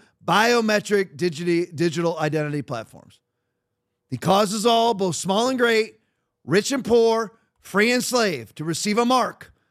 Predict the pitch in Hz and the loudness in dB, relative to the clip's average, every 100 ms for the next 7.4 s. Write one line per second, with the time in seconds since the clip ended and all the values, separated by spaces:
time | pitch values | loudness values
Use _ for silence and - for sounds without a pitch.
0 | _ _ 170 190 190 180 220 247 240 247 | _ _ -2 0 0 2 2 2 2 0
1 | 240 233 233 226 214 240 254 208 175 165 | 0 0 0 -2 -2 2 2 2 -2 -4
2 | - _ - 175 202 208 214 240 285 302 | -10 _ -6 0 0 2 2 4 4 2
3 | 247 202 190 160 160 156 139 151 165 165 | 0 -2 -4 -4 -4 -4 -4 -4 -4 -4
4 | 165 147 170 294 302 233 247 220 - _ | -6 -6 -2 0 0 0 0 0 -4 _
5 | _ _ _ _ _ - 165 180 208 277 | _ _ _ _ _ -4 -2 2 2 2
6 | 302 294 277 262 233 - 202 190 190 202 | 2 0 -2 -2 -4 -4 -4 -2 0 0
7 | 196 165 180 | -2 -2 -6